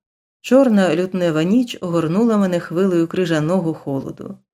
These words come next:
Нічого, коли я вже вирішив, що відріжу гілляку, то не відступлюся, але спершу треба роздивитися, як до неї дістатись. Я приніс ліхтарика. Мені зовсім не хотілося полетіти вниз з проклятої ялини полковника Лунде,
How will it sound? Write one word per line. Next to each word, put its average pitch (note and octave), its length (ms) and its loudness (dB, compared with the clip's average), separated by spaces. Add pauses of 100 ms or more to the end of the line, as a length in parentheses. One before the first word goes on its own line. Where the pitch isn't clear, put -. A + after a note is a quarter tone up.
(100)
Нічого, F#3+ 640 0
коли F#3+ 240 -2
я G3+ 120 4
вже F#3 200 2
вирішив, A#3 580 0
що G#3 180 -4
відріжу G3+ 480 2
гілляку, F3+ 600 2
то F3+ 160 -6
не D#3 120 -2
відступлюся, D3 760 -6 (380)
але F#3 220 2
спершу B3+ 500 2
треба G3+ 400 0
роздивитися, F#3+ 720 0
як E3+ 260 2
до D3+ 120 -2
неї D#3 220 0
дістатись. C#3+ 720 -6 (240)
Я G#3+ 220 -2
приніс E3 420 -4
ліхтарика. - 680 -8 (360)
Мені G3 220 2
зовсім G#3+ 420 0
не F#3 60 -4
хотілося G3 560 -4
полетіти E3 540 -2
вниз G3+ 400 0 (180)
з - 80 -20
проклятої F3 640 2
ялини D#3+ 400 2
полковника D#3+ 640 -4
Лунде, C#3 440 -4